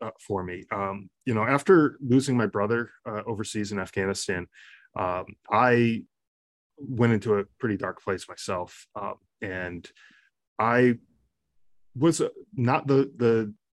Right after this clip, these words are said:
easiest <laughs> person to deal with. Uh, my, my wife, it, uh, you know,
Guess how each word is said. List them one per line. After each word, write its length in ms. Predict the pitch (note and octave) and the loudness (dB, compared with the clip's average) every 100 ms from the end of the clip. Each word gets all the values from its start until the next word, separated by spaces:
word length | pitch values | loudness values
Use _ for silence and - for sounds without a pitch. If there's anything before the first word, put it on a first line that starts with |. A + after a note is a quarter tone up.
| _ | _
easiest 360 | C3 B2+ B2+ - | -2 0 0 2
<laughs> 0 | |
person 320 | C#3 - C#3+ | 2 4 0
to 100 | A#2+ | 0
deal 260 | G#2 A#2 A2 | 0 0 0
with. 180 | E2+ - F#2 | -4 -14 -16
Uh, 160 | F#2 | -14
my, 300 | F#2+ F#2+ G2 - | -12 -10 -10 -10
my 120 | G#2 F2+ | -12 -8
wife, 400 | G2 G#2+ G#2 A2+ | -4 -4 -4 -6
it, 140 | G#2 _ _ _ _ _ _ _ _ _ _ - - | -6 _ _ _ _ _ _ _ _ _ _ -20 -20
uh, 220 | - - - - _ - | -18 -16 -20 -20 _ -10
you 80 | A2 | -8
know, 160 | G2 | -8